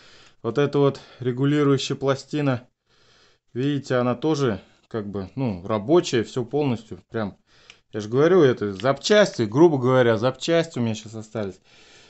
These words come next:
Щас я его вот это вот разберу и пере-,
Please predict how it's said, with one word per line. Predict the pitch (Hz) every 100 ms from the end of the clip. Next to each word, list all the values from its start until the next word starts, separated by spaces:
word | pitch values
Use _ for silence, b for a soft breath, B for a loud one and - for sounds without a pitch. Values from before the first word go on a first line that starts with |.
| b
Щас | - 160 170 -
я | 143 147
его | 151 147 156
вот | 143 - 143
это | 143 139
вот | 127 123
разберу | 127 110 127 147 214 214 B B
и | 123
пере-, | - 160 160 147